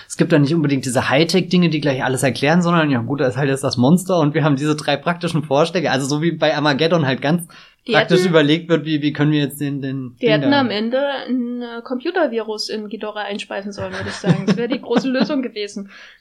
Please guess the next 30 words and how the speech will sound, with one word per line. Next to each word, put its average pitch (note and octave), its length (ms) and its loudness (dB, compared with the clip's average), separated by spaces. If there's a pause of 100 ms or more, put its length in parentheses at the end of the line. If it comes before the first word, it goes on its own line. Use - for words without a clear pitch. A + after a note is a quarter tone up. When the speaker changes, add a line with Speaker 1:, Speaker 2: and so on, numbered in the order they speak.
Speaker 2:
Ähm, A3+ 260 2
aber A#3 640 2 (120)
bevor B3+ 320 0
wir D4+ 80 4
jetzt C#4+ 220 4
zu A#3+ 100 -2
den A#3 160 2
wahren A3+ 220 2
Hauptdarstellern A3+ 580 -4
kommen, G#3 520 -8 (120)
ähm, G3+ 320 -8
haben C4 240 4
ja C4 120 2
nun A3+ 200 2
diese A3 240 -6
Menschen, A#3 340 0
mit A3+ 140 -2
denen A3 160 0
der G3+ 100 -2
Film G3+ 220 -2
beginnt. G3 500 -4
Und G3 280 -4
obwohl A#3+ 280 2
der C#4 120 4
Film C4 260 0
sich A#3 240 -6
ja G#3+ 160 0
im, G3 340 -4
oder F#3+ 180 -2
die F#3+ 240 -8